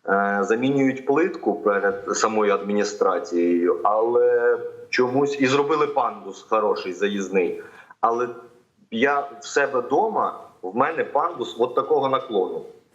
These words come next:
Ну, типу, з допомогою дружини навіть мені під цей пандус виїхати, це була величезна проблема. І це весь Київ, в цьому весь наш інклюзивний Київ. Е,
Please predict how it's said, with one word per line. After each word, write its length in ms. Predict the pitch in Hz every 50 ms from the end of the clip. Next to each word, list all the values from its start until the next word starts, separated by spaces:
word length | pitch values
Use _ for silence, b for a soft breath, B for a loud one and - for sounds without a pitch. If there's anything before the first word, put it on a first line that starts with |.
| - - -
Ну, 140 | 127 151 160
типу, 280 | 160 151 143 139 131 123
з 100 | 113 117
допомогою 520 | 131 127 147 143 170 170 147 143 139 131
дружини 500 | 131 - 131 139 135 143 196 226 214 147
навіть 420 | 127 117 117 113 110 107 - - 110
мені 320 | 110 120 123 135 147 143
під 220 | 143 135 113 -
цей 140 | - 131 123
пандус 560 | - - 139 151 - - 120 - - 101 104
виїхати, 520 | 113 131 120 107 101 - - - - 120 -
це 160 | - - 120
була 220 | 120 131 127 -
величезна 640 | 98 - 127 123 123 123 - 156 160 139 - 127 -
проблема. 580 | - 127 131 127 123 113 101 90 82 - - - - - - B B B _ _ _ _ _ _ _ _
І 440 | 113 117 123 123 127 123 123 123 127 123 127 -
це 120 | - 202
весь 220 | 214 202 196 - -
Київ, 520 | - 127 113 107 104 107 - - - -
в 80 | - - -
цьому 340 | - - - - 127 117 110
весь 320 | 120 131 123 120 - -
наш 320 | 117 113 107 - - 117 117
інклюзивний 640 | 104 104 - 120 123 113 113 120 117 110 104 110 107
Київ. 480 | 104 - 107 92 85 80 80 - - - B B B B B B B B
Е, 560 | - 98 98 101 101 104 101 101 101 101 98